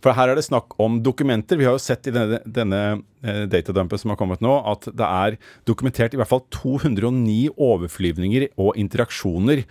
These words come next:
med, eh, atomvåpenarsenal rundt omkring i verden. Det er i disse filene. To hundre og ni ganger er disse, eh, lysene observert rundt atomvåpen.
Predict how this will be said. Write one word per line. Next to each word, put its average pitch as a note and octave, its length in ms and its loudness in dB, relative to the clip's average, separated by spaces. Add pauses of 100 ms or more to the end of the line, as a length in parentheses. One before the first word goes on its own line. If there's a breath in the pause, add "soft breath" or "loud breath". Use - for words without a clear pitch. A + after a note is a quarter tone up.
(440 loud breath)
med, G#2 440 0 (380 soft breath)
eh, G2 500 0 (100)
atomvåpenarsenal F#2 1300 0 (200)
rundt F#2+ 260 0
omkring E2+ 280 -2
i F2 60 -2
verden. C#2 360 -4 (500)
Det A2 240 2
er F2 220 -2
i F#2+ 80 -2
disse F2+ 240 -4
filene. D2 380 -6 (100)
To E3+ 400 -2 (120)
hundre F#2+ 300 -2
og C#3 60 -2
ni A#2 360 0
ganger A#2 480 -2 (120)
er G#2+ 140 0
disse, G#2 400 -2 (640 loud breath)
eh, G2+ 640 2
lysene G#2 580 0
observert A2 540 0 (100)
rundt G2+ 460 -2
atomvåpen. F#2 1400 0